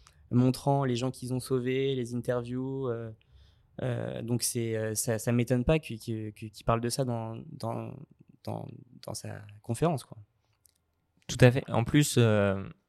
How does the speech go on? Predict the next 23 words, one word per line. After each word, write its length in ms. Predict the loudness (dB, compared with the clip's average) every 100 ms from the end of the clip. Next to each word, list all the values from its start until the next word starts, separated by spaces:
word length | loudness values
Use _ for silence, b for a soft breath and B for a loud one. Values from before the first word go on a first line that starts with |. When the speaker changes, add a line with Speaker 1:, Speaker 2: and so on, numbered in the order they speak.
| 0
Speaker 2:
Apple, 320 | 2 4 0
j'ai 160 | 0 -6
fait, 240 | -8 -4
euh, 80 | -4 -6 -8 -6
un 100 | -6
truc 220 | -6 -4
très 180 | 0 2
terrifiant 420 | 2 0 -2 -4
qui 120 | -2
est 180 | -2 -2
une, 340 | 0 0 0
une 80 | 0
analyse, 580 | 0 2 0 -2 -4 -12 _ _ _ _ _ _ _ 2
euh, 360 | 4 4 2
concurrentielle 800 | -2 -4 -2 -2 -2 -4 -4 -6 -12
<laughs> 120 | -14 0
d'Apple 460 | 2 6 4 4
dans 80 | -2
le 60 | -8
secteur 360 | -8 -2 -2
de 60 | -2
la 100 | -6
santé. 400 | -8 -6 -6